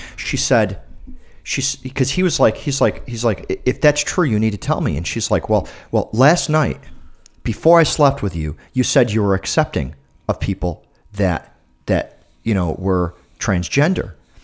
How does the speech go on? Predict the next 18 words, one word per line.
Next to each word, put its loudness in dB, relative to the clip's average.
And -4
she's 0
like, 2
"But 2
what 4
you're 2
telling 2
me 4
right 2
now 2
is, 0
is 0
you're 4
only 6
okay 2
with 0
it -6
if 0